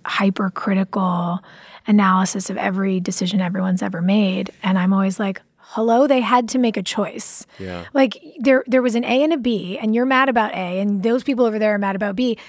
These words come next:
Speaker 1: but there was no C. There was no option C or D. And, and I think we forget, to your point, the immense amount of pressure that leaders are often put under.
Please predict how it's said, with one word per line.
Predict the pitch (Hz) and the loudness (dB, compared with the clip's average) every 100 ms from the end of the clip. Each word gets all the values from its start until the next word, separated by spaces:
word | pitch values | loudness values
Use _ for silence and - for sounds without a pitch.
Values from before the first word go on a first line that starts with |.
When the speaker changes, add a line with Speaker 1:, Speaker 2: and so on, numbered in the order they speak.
| - | -8
Speaker 1:
but | 240 | 2
there | 381 | 4
was | 370 415 | 4 4
no | 381 359 | 4 2
C. | - 269 - 190 _ | 0 -4 -6 -12 _
There | 285 | 2
was | 294 285 | 2 2
no | 359 | 2
option | 381 359 320 285 | 2 0 -2 -2
C | - 277 | 0 2
or | 262 269 | 2 2
D. | 233 185 185 - - - - - | 0 -4 -6 -10 -20 -20 -12 0
And, | 262 254 | 2 2
and | 269 | 2
I | 269 | 0
think | - 311 | 0 0
we | 285 | 0
forget, | - 285 226 240 320 453 - - - | 0 -2 -2 2 4 2 0 -16 -10
to | - | -4
your | 240 220 | -2 -2
point, | - 247 339 285 233 | -2 0 0 -2 -4
the | 240 247 | -4 0
immense | 220 214 220 269 262 | 2 4 4 2 0
amount | 240 214 202 | 0 0 0
of | 196 | -4
pressure | - - 214 - 220 | -6 -6 -6 -4 -4
that | 196 - | -6 -8
leaders | 208 202 208 202 196 | -4 -2 0 -2 -4
are | 196 185 - | -8 -10 -6
often | 190 - - 190 | -6 -6 -6 -6
put | - 220 - | -6 -10 -8
under. | 196 214 - - | -6 -6 -8 -12